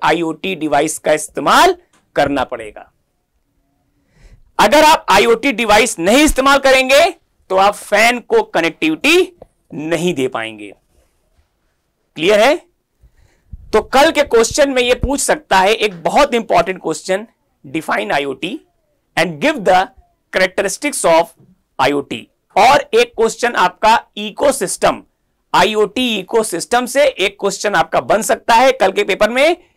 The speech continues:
कि आईओटी क्या होता है, आईओटी की characteristics क्या होती हैं, आईओटी का ecosystem क्या है, और आईओटी में sensor क्या होते हैं, equator क्या होते हैं,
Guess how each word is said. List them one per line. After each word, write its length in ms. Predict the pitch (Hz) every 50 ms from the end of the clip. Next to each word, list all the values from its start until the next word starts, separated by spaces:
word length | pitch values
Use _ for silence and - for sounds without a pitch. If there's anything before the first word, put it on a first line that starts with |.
| _ _ _
कि 120 | - 220 -
आईओटी 480 | 196 196 190 196 175 165 - - 139 127
क्या 180 | - 165 190
होता 300 | 214 226 226 220 220 233
है, 320 | 220 226 226 233 240 240 240 _ _ _ _ _ _ -
आईओटी 480 | 156 165 160 156 156 156 - 156 151
की 180 | 147 - 147 135
characteristics 680 | - - 135 127 127 - 127 127 123 - 240 240 - -
क्या 120 | - 233 214
होती 320 | 214 214 214 233 233 233
हैं, 220 | 233 240 247 254 247 - _ _ _ _ -
आईओटी 440 | 147 156 175 170 175 156 - - 160
का 160 | 151 - 151 - -
ecosystem 640 | 147 143 - 160 147 - 135 - - - 254 269 214
क्या 180 | - 247 233
है, 260 | 226 240 240 240 254 269 269 _ _ _ _ _ -
और 260 | 240 285 311 294 - -
आईओटी 420 | 185 190 208 214 202 - - 226
में 80 | 226 226
sensor 460 | 214 - - 214 220 220 - 269 262 240
क्या 160 | - 233 220
होते 260 | 214 220 220 - 220
हैं, 180 | 226 233 226 -
equator 500 | - - - - - 214 214 233 254 247
क्या 160 | - 233 214
होते 260 | 214 214 214 - 226
हैं, 300 | 220 214 208 208 220